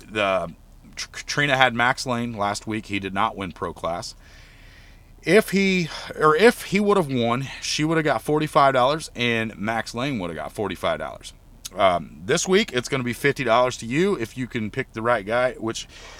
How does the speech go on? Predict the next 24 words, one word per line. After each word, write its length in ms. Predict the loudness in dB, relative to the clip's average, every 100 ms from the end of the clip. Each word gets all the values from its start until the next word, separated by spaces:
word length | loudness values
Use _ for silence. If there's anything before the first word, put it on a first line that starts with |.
| -6
it's, 280 | -2 0 0 -4 -18 -6
you 120 | 0
know, 320 | 4 4 2 -8 -20
not, 480 | -14 -6 2 4 2 -4 -2
I 80 | 2
don't 200 | 2 2
think 280 | 0 0 0
that 220 | -4 -2
we've 240 | -4 -4
drew 300 | -4 -4 -2
the 100 | -4
chips 460 | -6 -4 -4 -6 -12 -14 -20 -20 -12
this 300 | -4 -4 -2
week 240 | -4 -2
and 120 | -6 -8
had 340 | 0 0 0
one 200 | -2 -2
of 80 | -2
them 280 | -4 -6 -10 0
actually 380 | 0 0 -6 -6
be 120 | -6
a 80 | -6
winner. 300 | -6 -8 -8
So 260 | -8 -10